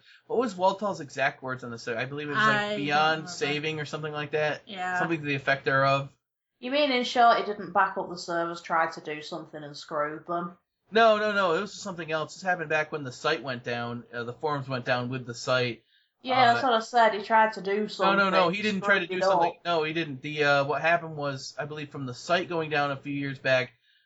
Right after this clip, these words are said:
Speaker 1: what happened was the, uh, the site was attacked, uh, and that screwed up a lot of things on the back end. He even got, uh,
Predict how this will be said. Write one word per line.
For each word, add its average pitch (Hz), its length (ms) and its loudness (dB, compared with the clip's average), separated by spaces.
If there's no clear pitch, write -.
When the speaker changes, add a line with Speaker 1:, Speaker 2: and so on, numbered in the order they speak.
Speaker 1:
what 131 180 2
happened 165 460 0
was 139 520 -8
the, 135 280 -6
uh, 127 40 -2
the 127 80 -10
site 165 240 -4
was 143 120 -8
attacked, - 800 -2
uh, 127 380 0
and 131 320 -6
that 139 300 0
screwed 156 320 -8
up 147 100 -2
a 151 60 -6
lot 139 140 4
of 147 60 -2
things 143 140 -8
on 131 60 -8
the 123 80 -10
back 131 200 0
end. 151 140 -4
He 214 160 -4
even 214 160 2
got, 170 380 4
uh, 131 340 2